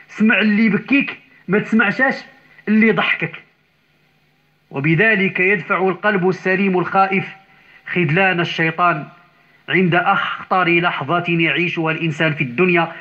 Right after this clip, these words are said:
وهي لحظة الموت. لأن الإنسان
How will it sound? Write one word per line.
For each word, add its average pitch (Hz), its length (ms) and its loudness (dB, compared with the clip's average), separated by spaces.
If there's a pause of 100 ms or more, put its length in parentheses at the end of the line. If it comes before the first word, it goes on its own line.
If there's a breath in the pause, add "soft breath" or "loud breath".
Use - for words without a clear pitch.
(180 loud breath)
وهي 151 320 2
لحظة 147 440 -4
الموت. 139 440 -4 (1700)
لأن 160 280 -2
الإنسان 180 520 0